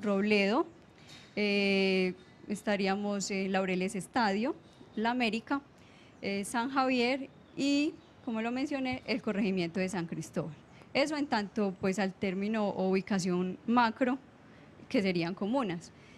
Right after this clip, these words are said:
Ya acercándonos un poquito más a lo que son barrios, eh, estamos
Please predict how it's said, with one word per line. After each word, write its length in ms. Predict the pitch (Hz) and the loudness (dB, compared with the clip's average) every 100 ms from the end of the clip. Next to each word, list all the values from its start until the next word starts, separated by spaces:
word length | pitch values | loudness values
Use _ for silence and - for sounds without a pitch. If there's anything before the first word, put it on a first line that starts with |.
| - - | -14 -2
Ya 340 | 240 240 240 | 2 4 4
acercándonos 760 | - 294 294 302 254 254 294 254 | 2 2 2 2 2 2 2 2
un 100 | 247 | 2
poquito 440 | 247 294 277 294 | 2 0 0 2
más 400 | 285 285 269 247 - | 4 4 2 0 0
a 160 | 262 | 2
lo 120 | 254 | 2
que 140 | 233 214 | 2 0
son 220 | 214 214 | 0 2
barrios, 580 | 254 202 175 165 160 - 233 - - | 4 4 2 -2 -2 -8 -14 -18 -6
eh, 580 | 208 208 202 196 196 - | 2 4 6 4 2 0
estamos 920 | - 226 - 226 214 226 247 247 - | -2 -2 2 2 4 2 2 0 -6